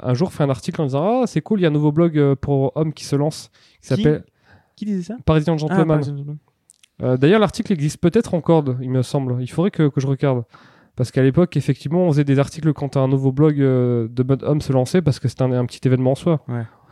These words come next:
Speaker 1: On était tellement peu.
Speaker 2: <laughs> Gentil, gentil, c'est plutôt l'inverse.
Speaker 1: Exactement. Et, euh, je, donc, je lis, euh,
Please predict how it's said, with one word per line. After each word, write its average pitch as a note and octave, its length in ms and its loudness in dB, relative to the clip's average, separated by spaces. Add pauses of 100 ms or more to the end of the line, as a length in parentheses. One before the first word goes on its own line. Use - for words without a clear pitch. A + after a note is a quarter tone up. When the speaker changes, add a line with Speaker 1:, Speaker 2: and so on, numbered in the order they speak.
Speaker 1:
On B2+ 80 0
était C3 160 0
tellement C3 280 2
peu. D#3+ 220 2 (100)
Speaker 2:
<laughs> - 60 -18
Gentil, - 500 -4
gentil, - 340 -2
c'est - 120 -6
plutôt - 220 -8
l'inverse. A#2+ 500 -6
Speaker 1:
Exactement. D#3 540 4 (640)
Et, B2+ 160 2
euh, C3 180 6
je, D#3+ 160 0
donc, D3+ 300 -2
je B2+ 120 -4
lis, D#3+ 200 0
euh, B2+ 720 2